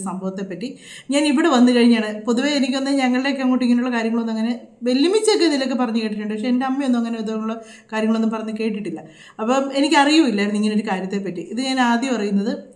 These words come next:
ഏഹ്, ഇവിടെ അമ്മ പറയുന്നത്, ചേട്ടൻ്റെ അമ്മ പറയുന്നത് കേട്ടാണ് ഞാൻ അറിയുന്നത്. അപ്പം അച്ഛനെ കൊണ്ട്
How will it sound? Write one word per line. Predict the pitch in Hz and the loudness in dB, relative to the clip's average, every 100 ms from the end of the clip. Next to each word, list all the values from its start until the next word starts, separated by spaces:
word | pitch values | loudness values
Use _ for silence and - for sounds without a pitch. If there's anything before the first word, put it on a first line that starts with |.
| 202 | -8
ഏഹ്, | 208 202 | -4 -2
ഇവിടെ | 202 220 220 | 0 0 0
അമ്മ | 226 254 | 2 2
പറയുന്നത്, | 196 190 202 220 | 0 0 -2 -2
ചേട്ടൻ്റെ | 233 233 | 0 0
അമ്മ | 202 185 | 0 -2
പറയുന്നത് | 185 190 190 | -2 -4 -4
കേട്ടാണ് | 180 180 180 | -6 -10 -12
ഞാൻ | 175 | -10
അറിയുന്നത്. | 170 170 165 190 247 - - - | -6 -6 -6 -10 -12 -16 -20 -10
അപ്പം | 220 240 247 240 - - | -2 0 0 -2 -10 -10
അച്ഛനെ | 233 254 254 | -4 2 4
കൊണ്ട് | 254 | 4